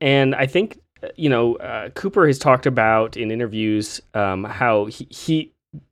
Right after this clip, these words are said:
for some of their scenes together, he really considered Dakota Johnson, like, a co-director. Like, some of their chemistry was just them figuring the scene out as they go. And I think,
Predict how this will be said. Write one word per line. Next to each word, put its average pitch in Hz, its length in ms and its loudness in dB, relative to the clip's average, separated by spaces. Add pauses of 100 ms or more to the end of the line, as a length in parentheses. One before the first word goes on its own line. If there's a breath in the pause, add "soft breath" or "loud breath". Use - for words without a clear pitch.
(180)
for 151 120 4
some 165 200 6
of 151 60 6
their 135 160 6
scenes 135 340 2
together, 107 600 2 (120 soft breath)
he 131 80 2
really 120 220 4
considered 110 500 -2
Dakota 110 300 -2
Johnson, 104 340 -4
like, 101 140 -6
a 95 40 -8
co-director. 104 720 -2
Like, 101 260 -2 (400)
some 117 160 0
of 110 60 0
their 107 120 0
chemistry 110 920 -2
was 104 220 -4
just 107 460 -6
them 104 580 -2 (1000)
figuring 117 540 2
the 110 80 0
scene 107 320 -4
out 101 240 -2
as 104 160 -2
they 101 160 -2
go. 101 340 0
And 107 100 -4
I 107 60 -2
think, - 380 -6